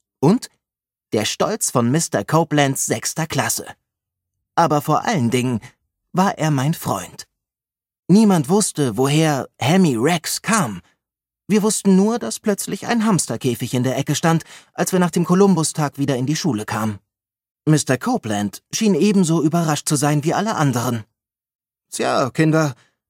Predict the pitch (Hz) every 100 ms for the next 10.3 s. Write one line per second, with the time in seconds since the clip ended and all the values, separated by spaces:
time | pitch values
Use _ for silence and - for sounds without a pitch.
0 | _ 127 110 - 113 123 - - 190 -
1 | 165 160 190 185 - - 196 240 190 139
2 | - 147 127 - _ _ 113 - - 113
3 | 113 113 - 120 131 131 127 - _ _
4 | _ _ _ _ 202 135 107 135 - 80
5 | 98 101 101 110 104 104 98 123 123 120
6 | 131 - - _ _ _ _ _ _ _
7 | _ _ _ _ _ _ _ _ - 269
8 | 226 262 - 254 247 240 254 - 247 269
9 | 247 247 262 - 240 247 - 208 190 185
10 | 180 165